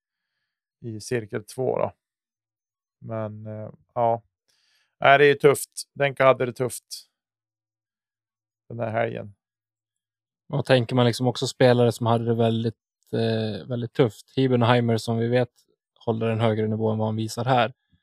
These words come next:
Speaker 2: Eh, Luke Samson till exempel har ju ingen supertävling han heller. Thomas Gilbert är ju helt under isen jämfört med vad man kanske får förvänta sig.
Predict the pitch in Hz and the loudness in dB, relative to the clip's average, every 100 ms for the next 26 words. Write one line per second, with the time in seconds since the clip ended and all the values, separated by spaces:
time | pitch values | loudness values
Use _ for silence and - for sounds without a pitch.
0 | _ _ _ _ _ _ _ 127 117 113 | _ _ _ _ _ _ _ -6 -4 -4
1 | 117 113 110 104 120 123 - 135 131 120 | -4 -6 -8 -6 -2 -2 2 4 4 0
2 | 127 117 117 123 113 123 120 120 117 107 | -4 -4 -2 -2 0 0 0 0 -2 -2
3 | 117 107 107 113 113 113 113 113 131 113 | -4 -6 -4 -4 -2 -4 -2 0 0 -2
4 | 107 _ _ _ _ _ 151 147 139 - | -8 _ _ _ _ _ -20 -18 -20 -8
5 | 127 117 120 139 135 117 107 110 110 139 | -2 -2 2 2 2 -2 -4 -4 0 2
6 | 123 113 107 110 107 110 104 104 _ 113 | 0 -4 -6 -6 -10 -12 -12 -14 _ -12
7 | 110 110 113 117 117 120 113 113 117 117 | -8 -8 -8 -8 -10 -10 -10 -6 0 0
8 | 123 - 110 123 | 0 -4 -8 -10